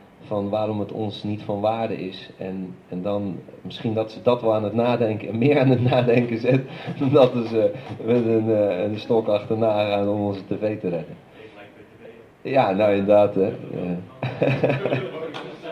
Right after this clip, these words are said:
Dus, nee, maar ontspullen, ja. <laughs> Nou, zo komt alles weer bij elkaar. Nee, maar dat is best wel een, eh, een, een ding. Laten we hier niet, ehm, eh,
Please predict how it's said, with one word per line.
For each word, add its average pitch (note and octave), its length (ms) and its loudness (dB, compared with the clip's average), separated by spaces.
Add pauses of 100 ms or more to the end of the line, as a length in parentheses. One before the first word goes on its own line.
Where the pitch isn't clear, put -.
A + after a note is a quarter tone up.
(720)
Dus, D3 280 10
nee, D3+ 180 10
maar E3+ 240 10
ontspullen, D3+ 560 8
ja. C#3+ 120 10 (420)
<laughs> E3 440 8
Nou, B2+ 120 10
zo B2+ 140 6
komt C#3+ 200 4
alles D3+ 200 8
weer C#3+ 120 4
bij B2+ 160 12
elkaar. B2 360 8 (460)
Nee, C3+ 120 10
maar E3 160 10
dat F3 160 12
is D#3+ 140 4
best E3+ 220 12
wel D3 320 12
een, C#3 140 8
eh, B2+ 260 10 (480)
een, A#2 400 0
een A#2 200 2
ding. C#3+ 260 6
Laten A#2+ 300 6
we A#2+ 60 2
hier B2 280 6
niet, C3+ 280 4
ehm, G#2+ 500 6 (360)
eh, G2+ 320 0